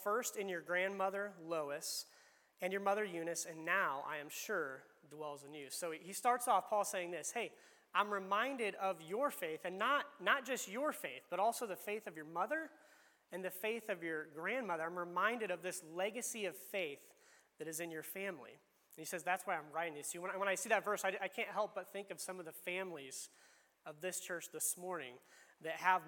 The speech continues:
multiple generations of followers of Jesus represented in the kingdom of God. It's, it's that kind of thing. I'm reminded of that, a faith that dwelt first in your grandmother and then in your mother and is now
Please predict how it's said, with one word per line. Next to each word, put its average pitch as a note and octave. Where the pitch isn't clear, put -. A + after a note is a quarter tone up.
multiple F#3+
generations E3+
of C#3+
followers D#3
of C3+
Jesus C#3+
represented C#3
in B2+
the B2
kingdom C#3
of A#2+
God. B2
It's, -
it's -
that A3+
kind G3+
of D3+
thing. D#3+
I'm D3+
reminded F#3
of C3
that, A2+
a E3
faith A3
that G3
dwelt F#3
first A3
in G#3
your F#3
grandmother D#3+
and E3
then F3+
in F#3+
your F#3+
mother C3+
and D#3+
is D3+
now E3